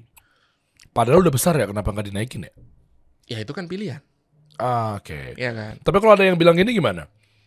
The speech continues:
Speaker 1: Dia makan mie instan yang tentunya yang mungkin dengan tepung-tepung dan lain sebagainya ya. Yang dengan, ya begitulah.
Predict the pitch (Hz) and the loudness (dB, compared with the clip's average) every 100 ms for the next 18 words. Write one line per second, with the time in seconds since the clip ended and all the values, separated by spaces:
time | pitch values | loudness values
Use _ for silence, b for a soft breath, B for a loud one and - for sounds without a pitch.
0 | _ _ 131 170 269 254 220 214 208 185 | _ _ -2 0 2 4 4 4 -2 -4
1 | 185 196 170 220 233 247 _ _ _ _ | 0 0 2 2 2 -2 _ _ _ _
2 | - 135 123 - 98 170 135 151 165 139 | -4 -4 -4 -10 -4 -2 0 2 4 2
3 | 123 120 127 117 107 107 113 104 110 110 | -2 -4 -2 -2 0 -2 -2 -4 -2 0
4 | 107 104 98 101 107 110 90 82 - - | 0 -2 -2 -2 -2 -2 -2 -6 -12 -16
5 | 104 92 92 92 92 87 80 78 67 82 | -12 -10 -10 -10 -10 -10 -10 -12 -12 -12
6 | 101 110 127 113 | -8 -4 -2 -2